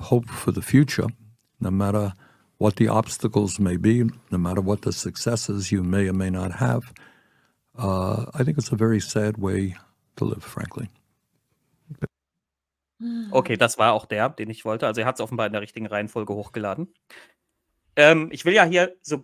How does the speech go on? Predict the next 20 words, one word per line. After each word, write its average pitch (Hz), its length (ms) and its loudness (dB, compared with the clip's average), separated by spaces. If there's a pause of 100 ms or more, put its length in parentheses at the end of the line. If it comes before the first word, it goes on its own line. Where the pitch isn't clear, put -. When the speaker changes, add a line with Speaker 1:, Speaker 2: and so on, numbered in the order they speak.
Speaker 3:
wenig 160 360 -4
gatekeepig 147 440 -6
wie 139 40 -4
möglich 135 280 -8
sein, 127 140 -2
deswegen 127 260 -8
fasse - 200 -10
ich - 60 -20
das - 140 -12
mal 135 80 -4
kurz - 220 -10
zusammen. 123 420 -4 (140)
Thilo 175 560 -4 (480)
fragt - 420 2
ihn, 175 300 -6
ob - 180 -8
quasi 135 420 -4
eine 120 440 -2 (240)
progressive, 151 720 -4
hoffnungsvolle 135 920 -2